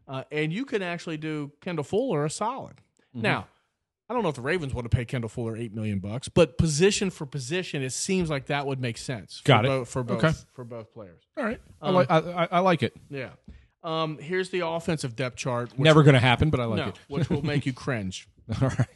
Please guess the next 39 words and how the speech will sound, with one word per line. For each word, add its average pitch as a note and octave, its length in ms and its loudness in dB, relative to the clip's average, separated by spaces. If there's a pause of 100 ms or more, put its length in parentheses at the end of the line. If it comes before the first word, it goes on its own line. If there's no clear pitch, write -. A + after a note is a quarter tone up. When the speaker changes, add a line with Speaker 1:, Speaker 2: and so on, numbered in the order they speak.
(100)
Speaker 1:
All B2 60 -8
right, B2 100 -6
here's F3+ 420 0
the, G3 120 2 (280)
here's F3+ 180 2
the F#3 80 0
Commanders' F3+ 460 6
offense. E3+ 420 0
They E3 140 6
may D#3 280 4
average C#3+ 280 2
six - 240 -4
points C3 300 -2
a B2 40 -8
game. G#2 240 -10
Speaker 2:
Uh, E3+ 60 0 (1000)
Speaker 1:
All C3 60 -10
right. A#2+ 200 -8
Speaker 2:
it's - 100 -4
a C#3+ 60 2
Speaker 1:
Charles, C#3+ 140 6
Speaker 2:
defensive C3+ 320 6
score. A2+ 300 10 (420)
Speaker 1:
Charles F#3 520 0
Leno E3+ 480 0 (800)
at C3 240 -8
tackle, C#3 380 -4
backed C3 340 -8
up C3 180 -8
by B2+ 160 -6
Braden B2+ 440 -6
Daniels, B2 540 -8
who's A2+ 320 -14
the, G#2+ 380 -12
uh, G2+ 240 -14
s-, - 140 -20 (560)
tackle A#2+ 300 -10
slash G#2+ 500 -14
guard G#2+ 360 -14